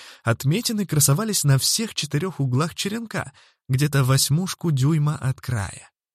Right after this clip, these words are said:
Выглядело это совсем по-другому, чем у шведки. «А у вас шведские спички продаются,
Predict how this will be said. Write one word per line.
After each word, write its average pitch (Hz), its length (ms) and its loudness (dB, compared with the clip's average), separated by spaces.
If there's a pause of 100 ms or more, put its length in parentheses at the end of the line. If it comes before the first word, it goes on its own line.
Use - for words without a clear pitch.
(340)
Выглядело 190 640 2
это 208 320 -2 (200)
совсем 156 800 2
по-другому, 131 580 2
чем 107 200 -2
у 113 40 2
шведки. - 600 -6 (840)
«А 117 160 2
у 147 140 0
вас 175 340 0
шведские 135 760 0
спички - 540 -2
продаются, 143 800 -4